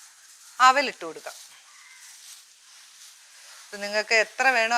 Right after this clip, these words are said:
അതിനനുസരിച്ച് എടുത്താൽ മതി കേട്ടോ. ഇന്നിപ്പം ഞാൻ നമ്മുടെ കുഞ്ഞുങ്ങൾക്കും അയൽവത്തെ കുഞ്ഞുങ്ങൾക്കും ഒക്കെ കൊടുക്കണം എനിക്ക്. സാധനങ്ങളൊക്കെ, ഏ, എല്ലാം കാലിയാക്കിയിട്ട് പോണം. അവല് മുഴുവനും ഇട്ട് കൊടുത്തു. ഇനി ഇത് നന്നായിട്ട്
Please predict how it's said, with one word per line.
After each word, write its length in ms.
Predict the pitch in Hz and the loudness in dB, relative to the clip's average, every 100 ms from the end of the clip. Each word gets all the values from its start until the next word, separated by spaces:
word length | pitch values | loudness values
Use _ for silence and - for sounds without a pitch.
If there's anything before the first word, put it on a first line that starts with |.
| 214 | 0
അതിനനുസരിച്ച് 640 | 220 214 202 220 208 233 | 0 -4 -4 -6 -6 -4
എടുത്താൽ 240 | 180 - 180 | -6 -4 -6
മതി 120 | 160 | -6
കേട്ടോ. 180 | 175 190 - - - - - - | -8 -8 -8 -16 -20 -20 -20 -18
ഇന്നിപ്പം 280 | 202 208 202 | -12 -8 -4
ഞാൻ 180 | 190 190 220 240 - - - | -2 -2 -4 -8 -14 -20 -14
നമ്മുടെ 280 | 208 202 202 202 | -8 -2 -2 -2
കുഞ്ഞുങ്ങൾക്കും 680 | 220 208 214 214 208 220 208 190 185 | -8 -10 -10 -10 -8 -8 -8 -6 -4
അയൽവത്തെ 420 | 185 196 196 220 220 | -2 -4 -4 -6 -6
കുഞ്ഞുങ്ങൾക്കും 580 | 226 214 220 214 214 214 185 | -10 -8 -8 -6 -6 -6 -4
ഒക്കെ 160 | 208 214 | -6 -6
കൊടുക്കണം 400 | 165 147 170 170 151 | -8 -10 -10 -10 -12
എനിക്ക്. 220 | 139 - - - - - - - | -16 -20 -4 -4 -2 -14 -6 4
സാധനങ്ങളൊക്കെ, 720 | 196 202 226 247 214 - 180 147 - - - - - - - - - - - - | 4 4 -2 0 0 0 -6 -8 -18 -20 -20 -20 -20 -20 -20 -20 -20 -20 -16 -6
ഏ, 40 | 185 180 185 | -4 -2 -2
എല്ലാം 260 | 190 202 202 - 196 | 0 -2 -4 -4 0
കാലിയാക്കിയിട്ട് 560 | 196 220 202 180 170 160 | 0 0 -6 -8 -16 -16
പോണം. 200 | 139 135 - - - - - - - - - - - - - - _ 208 | -18 -18 -20 -20 -20 -20 -20 -20 -20 -20 -20 -20 -20 -20 -20 -20 _ -6
അവല് 200 | 208 220 208 | -4 -6 -8
മുഴുവനും 380 | 190 190 208 240 | -10 -10 -8 -8
ഇട്ട് 120 | - | -10
കൊടുത്തു. 260 | 151 135 - - - - - | -16 -16 -20 -20 -12 -8 -8
ഇനി 120 | 226 214 | -8 -8
ഇത് 80 | 185 208 | -8 -10
നന്നായിട്ട് 640 | 202 175 180 190 170 151 | -10 -12 -12 -8 -8 -6